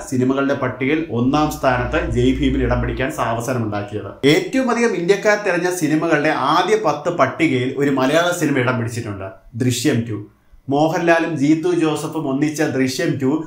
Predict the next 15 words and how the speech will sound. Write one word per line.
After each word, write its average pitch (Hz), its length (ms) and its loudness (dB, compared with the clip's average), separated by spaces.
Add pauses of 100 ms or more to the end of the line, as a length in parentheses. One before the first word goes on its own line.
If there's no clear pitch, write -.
(120)
സ്വാഭാവികമായും 180 840 2
വാർത്തകൾ 151 460 2
നിറഞ്ഞു 147 320 2
നിന്നൊരു 147 220 0
സിനിമയാണ്. 120 540 -2 (320)
ദൃശ്യം 156 460 2
എന്ന 180 120 -2
ഇതിഹാസ 160 480 2
വിജയത്തിന് 156 480 0
ശേഷം 147 380 -2
ഇരുവരും 151 420 0
ഒരു 143 60 -2
സിനിമയ്ക്ക് 156 420 -2
വേണ്ടി 151 180 2
ഒന്നിക്കുമ്പോൾ 127 640 0